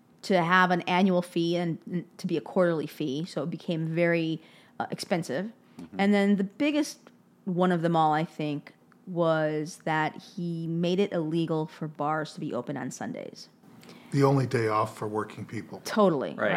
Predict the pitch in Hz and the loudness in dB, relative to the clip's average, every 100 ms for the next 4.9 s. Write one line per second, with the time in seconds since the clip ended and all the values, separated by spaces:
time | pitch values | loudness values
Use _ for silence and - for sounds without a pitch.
0 | 160 208 120 117 110 113 - 113 98 - | 0 -2 -4 -8 -6 -6 -2 -4 -4 -6
1 | 101 98 90 90 123 120 113 104 98 - | -4 0 0 0 0 -2 -6 -6 -6 -6
2 | 165 208 226 262 277 262 185 143 117 - | -6 0 4 6 8 8 8 6 0 -4
3 | 104 104 98 95 107 101 92 - - 107 | 0 0 0 -4 -6 -4 -6 -2 -2 0
4 | 98 - - 101 117 - - 208 | 2 0 0 -2 -2 -2 2 8